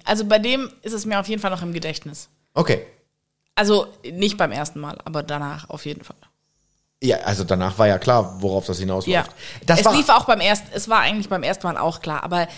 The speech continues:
Speaker 1: trotzdem, jeder hat ja so eine Hemmung, also ein bisschen reden, du,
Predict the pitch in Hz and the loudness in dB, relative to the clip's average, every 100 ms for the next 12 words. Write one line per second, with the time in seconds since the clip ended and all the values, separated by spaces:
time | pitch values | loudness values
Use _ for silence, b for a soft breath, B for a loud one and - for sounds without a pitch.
0 | B B - 180 190 - 180 175 - _ | B B -6 -4 -2 -4 -6 -8 -16 _
1 | _ _ _ _ _ _ _ 175 202 185 | _ _ _ _ _ _ _ -4 0 0
2 | 175 180 165 170 180 180 156 160 151 220 | -2 -2 -2 -2 -4 -4 -4 -6 -4 -2
3 | - 233 175 139 180 220 196 - | 0 0 0 -2 -4 -2 -4 -8